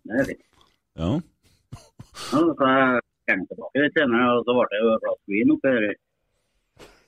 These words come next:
Speaker 1: Oi.
Speaker 2: <laughs>
Speaker 1: Jeg var jo snedig, da. Så ba han om å være på sofaen, og da ble jeg bedre med betong og post.
Speaker 2: Så vi bet-, bet deg fast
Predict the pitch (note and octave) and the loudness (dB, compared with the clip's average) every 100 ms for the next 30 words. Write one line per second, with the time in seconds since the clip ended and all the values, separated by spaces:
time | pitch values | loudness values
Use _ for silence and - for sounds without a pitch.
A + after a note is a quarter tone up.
0 | _ - B2+ - _ _ _ - C3+ - | _ -4 -4 -4 _ _ _ -14 -4 -4
1 | - E4 - F#4+ - - - - _ - | 0 -2 0 -4 -4 -4 -10 -10 _ -20
2 | - _ - - _ - C#3 E3+ D#3 D#3 | -20 _ -20 -20 _ 0 2 4 2 2
3 | E3+ C#3 A#2 C3 - - - - B2 B2 | 2 2 2 0 -4 -20 -20 -6 -2 0
4 | A2+ G#2+ G2+ G2 A2 A2 A2+ - - G2+ | 0 0 0 2 2 2 0 0 -4 -6
5 | A2 - - _ C3 C#3 A2+ A#2 C3+ G2 | -6 -8 -8 _ 0 2 4 4 2 0
6 | - - - - D2+ F#2 G2+ - C#2 C2+ | -4 -6 -6 -12 -6 -2 -2 -4 -14 -16
7 | D#2 _ - B2+ - - - - - - | -20 _ -4 -4 -6 -18 -18 -18 -18 -18
8 | _ _ _ - - - - B2+ B2+ D3 | _ _ _ -14 -14 -12 -6 -4 0 0
9 | D#3 F3+ F#3+ - B2+ D3+ - A#2+ B2 - | 0 0 -2 0 0 0 2 2 2 0
10 | B2+ D3 - - | -2 -2 -6 -12